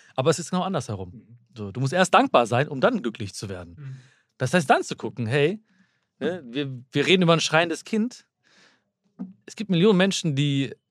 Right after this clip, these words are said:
Speaker 1: haben nicht die Chance, ein Kind zu haben oder ein schreiendes Kind zu haben. Ja? Ähm,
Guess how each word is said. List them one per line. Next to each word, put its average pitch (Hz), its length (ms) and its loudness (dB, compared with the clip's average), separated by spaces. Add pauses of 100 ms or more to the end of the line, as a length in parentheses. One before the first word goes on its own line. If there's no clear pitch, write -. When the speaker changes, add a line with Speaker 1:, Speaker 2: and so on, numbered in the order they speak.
(220)
Speaker 1:
haben 131 160 -2
nicht 143 120 -2
die 131 60 0
Chance, 175 420 -2
ein 131 300 -10 (240)
Kind 151 200 -2
zu 156 120 0
haben 160 220 4
oder 131 400 2 (420)
ein 117 120 -6
schreiendes 190 340 2
Kind 104 140 -8
zu 98 140 -12
haben. 92 240 -14 (400)
Ja? 113 180 -8 (760)
Ähm, 110 460 -2